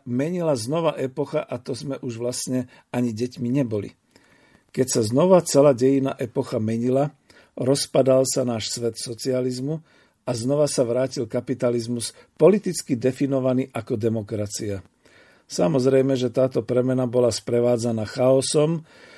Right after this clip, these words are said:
skôr sociálnym utrpením a mravným šokom, ale poznačilo nás to. V te-, v tom čase mnohí z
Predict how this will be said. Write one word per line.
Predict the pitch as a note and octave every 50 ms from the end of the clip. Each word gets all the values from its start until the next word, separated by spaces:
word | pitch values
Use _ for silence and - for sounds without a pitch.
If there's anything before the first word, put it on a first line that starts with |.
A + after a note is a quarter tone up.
| - - - - _
skôr | - - - - - - - G3 F3+ F#3 G3 G3 F#3+ E3+ D3
sociálnym | - - - E3 E3 - - E3+ E3+ E3 E3+ E3 E3 E3+ E3
utrpením | D#3+ D3+ - E3 D3+ - - D#3+ D#3 D3+ D#3 D#3+ D#3 - -
a | - C3+ B2+
mravným | B2+ C3 C3+ C#3+ D3+ C#3+ C#3 C#3+ C3+ B2
šokom, | G#2+ - C3+ C3+ C3 C3 D3 D3+ D#3 D#3 - _ -
ale | C3+ C3 C3+ C3+
poznačilo | A2+ - - B2+ B2 A#2 A2 A#2 A#2+ A2+ G#2 - - A2 G#2 G#2 G#2 G#2
nás | G#2 G2+ G2+ G2+ - - - -
to. | - - A2+ - _ - - _ - - - _ _ _ _ _ _ _ -
V | -
te-, | _ - E3 D3+ C#3 C3
v | - -
tom | - - C#3+ C3 B2+ A#2+ A2
čase | - D3 D#3+ F#3+ F#3 - - D#3 D3+ D#3 E3 D#3+ - - _ -
mnohí | - B2+ C3 C#3+ E3+ G3 F3+ F3+ D3+
z | B2 A2